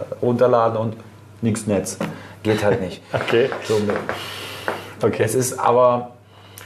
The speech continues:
Speaker 1: ist er bereit dafür, mehr zu bezahlen und, äh, auch etwas Besseres zu haben oder, oder reicht ihm auch wenig zu bezahlen, sich damit zufrieden zu geben? Aber da sind wir wieder jetzt bei dieser Fluggeschichte.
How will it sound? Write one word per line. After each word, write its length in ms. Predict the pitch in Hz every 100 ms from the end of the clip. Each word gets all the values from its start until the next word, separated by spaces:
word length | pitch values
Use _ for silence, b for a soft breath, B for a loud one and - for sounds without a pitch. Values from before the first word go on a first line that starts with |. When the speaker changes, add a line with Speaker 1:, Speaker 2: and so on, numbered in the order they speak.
| -
Speaker 1:
ist 140 | 117
er 60 | 127
bereit 480 | 107 92 98 120 -
dafür, 360 | 160 160 165
mehr 260 | 135 113 117
zu 160 | 123
bezahlen 840 | 98 98 - 95 101 143 196 208 - - - - -
und, 720 | - 120 117 117 113 113 113
äh, 100 | 113
auch 440 | - - 113 107 101
etwas 320 | 104 110 107
Besseres 480 | 113 110 123 110 -
zu 200 | 113 98
haben 480 | 107 110 143 156 147
oder, 400 | 113 117 113 -
oder 200 | 113 110
reicht 460 | 98 101 117 -
ihm 180 | 123 123
auch 300 | 113 113 110
wenig 320 | 107 113 117
zu 100 | -
bezahlen, 420 | 117 113 127 113 113
sich 160 | 104
damit 340 | 113 101 107 104
zufrieden 500 | 107 - 107 104 104
zu 160 | 104
geben? 440 | 95 90 85 85 82 B B B
Aber 180 | - 107
da 80 | 113
sind 140 | 123
wir 120 | 139
wieder 140 | 127 135
jetzt 160 | 131
bei 100 | 131
dieser 200 | 120 120
Fluggeschichte. 800 | 123 127 113 120 - 98 - 90